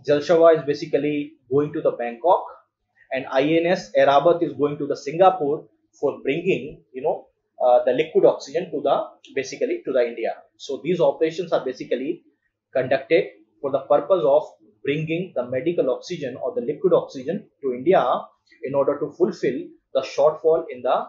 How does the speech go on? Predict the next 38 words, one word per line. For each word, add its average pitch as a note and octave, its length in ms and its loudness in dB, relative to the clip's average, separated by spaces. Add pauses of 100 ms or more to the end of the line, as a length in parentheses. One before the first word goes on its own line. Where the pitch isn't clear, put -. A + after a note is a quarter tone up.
(160)
basically B2+ 640 -8
in B2 120 -20
the C3+ 80 2
oxygen B2+ 420 -4
supply B2+ 420 -4 (420)
to C3+ 300 -8
the C3+ 100 -4 (140)
covid D#3+ 260 0
nineteen B2+ 340 -8
related A#2 500 -8
patients. - 600 -12 (380)
All B2 120 -2
right. C#3 260 0 (200)
So B2+ 200 -4
as B2+ 160 -2
you D3+ 100 -6
know D3+ 140 -4
that D#3 220 2
in C3+ 120 -10
India C#3 300 0
there C#3 140 -2
is C3 100 -6
a C3+ 80 -4
shortage D3 420 -2
of C#3+ 340 0
the A#2+ 100 -4
medical B2+ 340 -2
oxygen. C#3 500 -4
In C#3 100 -10
order C3 240 -2
to D3+ 60 -6
augment, C#3 460 -2
in C3+ 100 -2
order B2+ 160 -6
to - 200 -12
fulfill C#3 320 -8
that C3 180 -4
shortage, C#3+ 520 -4